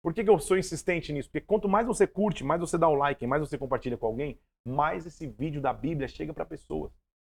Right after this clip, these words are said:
O número de testemunhos aqui, talvez eu faça um dia um, uma live só de testemunhos. O número de testemunhos que chegam são impressionantes de como a palavra de Deus tem transformado vidas já nesses dias que a gente tá nesse, nesse propósito aqui, hoje no décimo nono dia de leitura.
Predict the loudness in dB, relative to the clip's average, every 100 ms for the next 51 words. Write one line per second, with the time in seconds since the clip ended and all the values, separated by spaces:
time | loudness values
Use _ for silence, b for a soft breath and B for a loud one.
0 | _ -8 -2 -2 -2 -4 -2 -2 -2 -2
1 | -2 -2 -2 -2 -2 -4 -4 -4 -2 -2
2 | -6 -10 -6 -2 2 0 -2 -8 -6 -6
3 | -6 -8 -6 -8 -6 -6 -6 -6 -4 -4
4 | -4 -6 -8 -4 -4 -4 -8 _ _ _
5 | -8 -4 -4 -2 2 0 0 -4 -2 -4
6 | -4 -6 -4 -2 2 2 2 0 -6 -8
7 | -10 -6 -4 -4 -6 -4 -4 -2 -4 -6
8 | -10 -10 -6 -6 -6 -10 -8 -8 -8 -10
9 | -12 _ -6 -2 4 4 8 6 6 0
10 | 0 0 0 0 0 -4 -6 -4 -4 -6
11 | -6 -6 -6 -6 -8